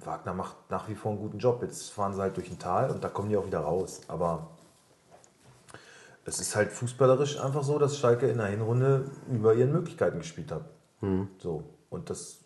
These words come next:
Speaker 1: sich jetzt so ein bisschen zeigt, hm, ganz so doll ist das, ist so ein Raman nun doch nicht, ne? Ist jetzt kein Ausnahmespieler. So, und Schalke wird sich im Mittelfeld irgendwo einpendeln, glaube ich. Ich denke nicht, dass sie was mit Europa zu tun haben werden.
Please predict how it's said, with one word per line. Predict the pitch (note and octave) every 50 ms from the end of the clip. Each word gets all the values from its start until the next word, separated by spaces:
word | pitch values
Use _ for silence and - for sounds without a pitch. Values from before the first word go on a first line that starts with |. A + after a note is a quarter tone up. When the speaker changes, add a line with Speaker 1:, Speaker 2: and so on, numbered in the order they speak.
| _ _ _ _ _ _ _ _ _ _ - - -
Speaker 1:
sich | - G#2+ - -
jetzt | A#2 A#2+ -
so | - C3+
ein | C3
bisschen | B2 - - C3 -
zeigt, | - C#3 C3+ C3+ C#3 -
hm, | C3 B2 A2+ - - - - - - - - - - - - _ _ _ _ _ -
ganz | G2 G2+ G#2+ -
so | B2+
doll | A2 G2 B2 C3+ C#3+
ist | C#3+ C#3 C#3+
das, | D3+ C#3+ C3 B2 C#3
ist | C3+ C#3 A#2+ B2
so | C#3+
ein | C#3 C#3 C3
Raman | A#2+ C3 C#3 C#3 C#3+ D3 D3+ D3
nun | D3 C#3+ C3+
doch | E3 D#3 - -
nicht, | F#2 D#2+ - - -
ne? | F#2 G2+ A#2+ C#3 C#3 C#3
Ist | - A#2
jetzt | A#2 - -
kein | - C#3+ D3+ D3+ C3+ -
Ausnahmespieler. | - - G#2+ F#2 - F#2+ F2 E2 D#2+ D#2+ D#2 - - E2+ D2+ D#2+ D2+ D2+ D2+ - - _ _ _ _ _ _ -
So, | - D#2+
und | D2+ D#2 - - F#2 F#2 F2 - - - - - - - - - -
Schalke | - - F#2+ F#2+ - G#2+ F#2+
wird | G2+ G2 -
sich | - - - -
im | - F#2
Mittelfeld | G2+ A2+ A#2 A2 - - G#2+ F#2+
irgendwo | F#2 F#2 F#2 F2+
einpendeln, | F2 A2+ D3 D#3 D3+ D3+ D3 D3+ D3+ D3
glaube | C3+ C#3+ D3 C#3+ C#3
ich. | B2
Ich | G#2+ - - - _ -
denke | G#2+ G2+ - G#2
nicht, | G#2+ C3 C#3 -
dass | E3 D3+ D#3
sie | D3+ D3 D3
was | C#3+ C#3 C#3+
mit | D3+ D3 -
Europa | D#3+ B2 C#3 C3+ C#3+ C3+
zu | - - B2+
tun | - C#3 C#3 C#3
haben | C#3+ D3 C#3+ C#3+
werden. | D3 D3 D3